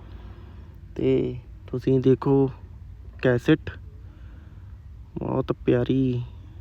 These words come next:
ਐਲਬਮ ਆ। ਕੈਸਟ ਕਾਫੀ, ਫੋਲਡਰ ਬਹੁਤ ਵੱਡਾ ਵਾ ਇਹਦਾ, ਇਸ ਕਰਕੇ ਨਾ ਕੈਸਟ ਥੋੜ੍ਹੀ ਟਾਈਟ ਸੀ। ਕੈਸਟ ਦੇ ਉੱਪਰ ਵੀ ਲਿਖਿਆ ਚੰਡੀਗੜ੍ਹ ਸ਼ਹਿਰ ਦੀ ਕੁੜੀ, ਰੀਜਨਲ ਕੈਸਟ ਆ ਕੰਪਨੀ ਦੀ। ਤੇ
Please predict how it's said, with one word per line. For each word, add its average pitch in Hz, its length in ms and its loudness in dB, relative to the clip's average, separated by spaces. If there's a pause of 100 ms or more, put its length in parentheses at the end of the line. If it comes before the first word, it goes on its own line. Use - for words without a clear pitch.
(120)
ਐਲਬਮ 123 420 4
ਆ। 123 60 4
ਕੈਸਟ 123 480 2
ਕਾਫੀ, 127 360 4 (880)
ਫੋਲਡਰ 147 340 10
ਬਹੁਤ 151 280 10
ਵੱਡਾ 135 340 10
ਵਾ 139 180 10
ਇਹਦਾ, 151 280 6 (680)
ਇਸ 135 120 0
ਕਰਕੇ 139 300 2
ਨਾ 175 100 8
ਕੈਸਟ 135 480 4
ਥੋੜ੍ਹੀ 143 280 4 (100)
ਟਾਈਟ 120 260 6
ਸੀ। 135 240 2 (100)
ਕੈਸਟ 131 340 6 (140)
ਦੇ 147 60 6
ਉੱਪਰ 143 360 4
ਵੀ 156 100 10
ਲਿਖਿਆ 135 280 6
ਚੰਡੀਗੜ੍ਹ 131 520 6
ਸ਼ਹਿਰ 131 340 4
ਦੀ 135 140 4
ਕੁੜੀ, 139 360 4
ਰੀਜਨਲ 156 420 8
ਕੈਸਟ 131 420 4
ਆ 143 160 4 (1120)
ਕੰਪਨੀ 127 420 2
ਦੀ। 143 200 4 (1200)
ਤੇ 120 320 2